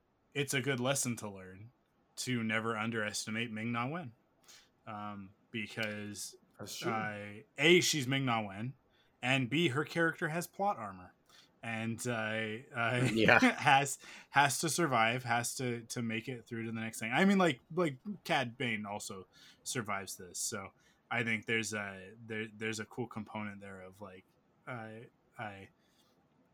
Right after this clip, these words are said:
Speaker 1: the, one of the things that I love about the bounty hunter dynamic is that the, the, the person who is your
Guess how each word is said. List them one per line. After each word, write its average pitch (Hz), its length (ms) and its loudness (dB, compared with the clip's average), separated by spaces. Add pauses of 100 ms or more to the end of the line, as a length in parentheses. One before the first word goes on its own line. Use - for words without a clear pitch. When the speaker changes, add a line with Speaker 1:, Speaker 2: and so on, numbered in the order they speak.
(160)
Speaker 1:
the, 139 140 0 (100)
one 170 160 4
of 165 80 4
the 147 100 2
things 143 260 -2
that 127 100 2
I 120 80 4
love 120 240 0
about 113 260 -2
the 110 100 -8
bounty 107 340 -2
hunter 110 240 -4
dynamic 101 680 -8
is 104 160 -10
that 107 240 -10
the, 107 140 -8 (120)
the, 110 280 -4 (240)
the 113 100 -4
person 123 420 -4
who 110 360 -4
is 101 380 -10
your 101 480 -8